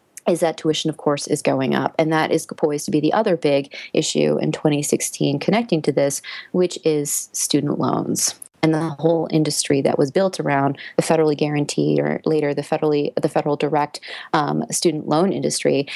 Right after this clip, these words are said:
And f-, the way that I think about this is if you ever wanna think about how much higher education is, you know, wrapped up in the labor question, is we're at a point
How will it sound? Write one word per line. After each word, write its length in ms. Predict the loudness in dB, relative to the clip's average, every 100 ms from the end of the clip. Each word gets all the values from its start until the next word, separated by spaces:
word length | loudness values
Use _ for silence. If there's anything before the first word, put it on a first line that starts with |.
| -12 -2
And 220 | 0 0
f-, 120 | -6 -2
the 100 | 0
way 180 | 2 2
that 140 | 2
I 220 | 2 0
think 180 | 0 -2
about 240 | 0 0
this 180 | -2 -2
is 60 | -4
if 80 | 0
you 160 | 2
ever 180 | 2 2
wanna 380 | 2 2 0 -2 -4 -2
think 180 | -2 0
about 240 | 0 0
how 220 | 0 0 2
much 200 | 0 0
higher 260 | 2 2
education 560 | 0 0 0 0 -2 0
is, 520 | 0 0 0 -2 -4 -8 -14 -10 -4
you 200 | 0 2
know, 60 |
wrapped 320 | 2 0 0 -2
up 180 | -2 0
in 120 | -2
the 100 | 0
labor 320 | 0 2 0
question, 600 | -2 -6 -6 -2 -2 -2 -8 -20 -4
is 240 | 0 0 2
we're 140 | 0
at 340 | 2 0 0 -2
a 160 | -4 -4
point 800 | 0 0 2 -2 -2 -4 -6